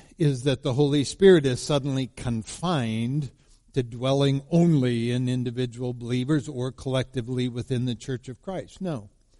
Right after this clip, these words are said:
The Spirit is free to move wherever he so desires.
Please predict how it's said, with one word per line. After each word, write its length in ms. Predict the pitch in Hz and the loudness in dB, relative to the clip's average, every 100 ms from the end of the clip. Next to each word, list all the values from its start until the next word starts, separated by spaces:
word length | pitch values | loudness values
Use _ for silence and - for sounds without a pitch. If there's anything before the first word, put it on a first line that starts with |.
| _ _ | _ _
The 80 | 151 | -8
Spirit 480 | 127 - 156 160 170 | -8 2 4 6 6
is 160 | 156 - | 2 2
free 220 | 175 175 | 2 4
to 100 | 160 | 6
move 280 | 165 202 156 | 8 8 6
wherever 440 | 135 139 151 160 | 2 2 4 2
he 160 | 139 156 | 2 2
so 280 | - 170 | 2 4
desires. 840 | 160 160 151 185 170 127 113 - | 4 2 2 4 4 2 -4 -12